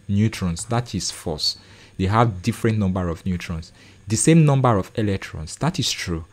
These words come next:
If the number of proton are the same, it means the number of electrons will also be what? The same. So this is correct.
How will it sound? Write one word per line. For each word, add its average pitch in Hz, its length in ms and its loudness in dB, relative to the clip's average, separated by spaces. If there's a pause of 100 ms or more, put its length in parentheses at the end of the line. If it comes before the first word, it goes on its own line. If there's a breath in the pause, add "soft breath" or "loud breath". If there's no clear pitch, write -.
(480 soft breath)
If 214 160 6
the 160 80 4
number 156 280 6
of 117 160 2
proton 101 460 6
are 87 120 0
the 87 100 -4
same, 95 280 0
it 95 120 0
means 139 140 0
the 113 40 0
number 127 200 2
of 113 200 -2
electrons 95 560 0
will 104 80 2
also 117 180 2
be 120 100 0
what? 101 260 0 (160)
The 90 80 -8
same. 87 300 -2
So - 140 0
this 113 240 0
is 98 120 -6
correct. 82 360 -4